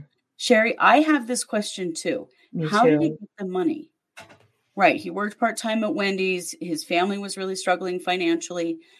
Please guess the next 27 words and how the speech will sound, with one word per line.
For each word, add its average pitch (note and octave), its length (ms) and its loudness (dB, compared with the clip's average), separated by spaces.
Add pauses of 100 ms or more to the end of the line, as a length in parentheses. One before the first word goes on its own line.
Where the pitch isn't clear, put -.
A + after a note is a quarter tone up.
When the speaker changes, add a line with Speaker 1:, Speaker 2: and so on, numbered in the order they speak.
(160)
Speaker 1:
How G#3+ 220 2
did C#4 140 0
he E4 160 6
have G#3 180 4
the G#3+ 80 -10
money E3 320 0
to E3 160 -6 (140)
buy D#3+ 580 2 (600)
the D#3 160 2
gear D#3+ 640 -4
and D#3 200 -2
the D3+ 80 -2
guns - 760 -2 (360)
and D#3 140 4
everything D3 480 -2
that - 140 -8
he D3 120 -8
needed? - 340 -6 (420)
We F3 140 -6
don't F#3 280 4
know E3 120 2
Speaker 2:
Mm-hmm. D3+ 80 0
Speaker 1:
the A#2+ 160 -6
answer - 240 -14
to - 160 -18
that - 180 -14
yet, - 180 -18